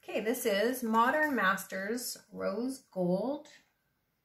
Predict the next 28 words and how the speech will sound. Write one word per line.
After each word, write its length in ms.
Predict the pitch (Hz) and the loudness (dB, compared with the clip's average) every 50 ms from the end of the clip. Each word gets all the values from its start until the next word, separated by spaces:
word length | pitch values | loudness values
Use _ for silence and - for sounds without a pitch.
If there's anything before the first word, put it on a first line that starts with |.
| _ _ _ _ _ _ _ _ _ _ _ _ _ _ _ _ _ _ _ _ _ - | _ _ _ _ _ _ _ _ _ _ _ _ _ _ _ _ _ _ _ _ _ -10
Very 180 | 233 247 269 | -6 -6 -6
pretty. 340 | 262 - - 208 196 196 202 | -6 -2 -2 -2 0 0 0
I 60 | 196 | 0
was 100 | 202 - - | 0 -2 -4
pretty 260 | - 254 254 254 247 | -8 -6 -4 -2 0
happy 320 | 247 226 220 226 233 220 | 2 2 2 2 0 -6
with 160 | 214 214 214 - | -6 -8 -8 -6
the 80 | 190 | -4
Modern 420 | 185 180 175 175 175 180 180 180 180 | 0 2 2 2 4 4 4 4 4
Masters 520 | 175 175 190 190 - - 151 156 180 - | 4 2 2 0 -4 -12 -12 -12 -12 -12
paint 460 | _ - - 214 190 175 180 180 - | _ -16 -10 -8 -6 -4 -4 -6 -6
that 120 | 190 175 165 | -8 -8 -6
I 60 | 175 | -6
used 380 | 170 170 180 180 180 180 - | -4 -2 0 0 0 -2 -2
last 400 | 175 170 160 165 175 175 - - | -2 0 0 0 -2 -4 -8 -8
night. 300 | 165 165 175 202 226 226 - - | -6 -4 -2 -2 -4 -4 -6 -10
It's 200 | - - - 185 | -10 -10 -10 -8
lovely. 760 | 170 170 170 180 208 214 202 170 - - - - - 240 - - _ _ _ _ _ _ _ _ - - - _ - - - - - - - - | -4 0 0 0 0 0 -2 -6 -6 -6 -8 -8 -8 -10 -10 -12 _ _ _ _ _ _ _ _ -20 -20 -20 _ -20 -20 -20 -16 -16 -16 -12 -8
And 460 | 196 190 190 180 175 180 190 196 - - | -4 -2 0 2 2 2 0 -2 -4 -10
this 400 | - 202 226 247 277 - - - | -6 0 0 0 0 0 -6 -6
one, 360 | 202 180 160 180 185 233 247 | -4 -2 -2 -2 -2 -2 -2
we're 100 | 226 202 | -4 -4
gonna 240 | 202 196 196 196 185 | -4 -4 -4 -4 -4
give 120 | 185 185 | -4 -4
it 100 | 196 185 | -4 -6
a 40 | 180 | -6
quick 360 | 175 - - 180 175 175 - | -8 -8 -8 -8 -8 -8 -6
stir. 800 | - - - - - - 90 85 85 90 92 101 - 277 302 285 | -6 -4 -4 -6 -6 -6 -4 -2 0 2 2 2 0 0 -2 -4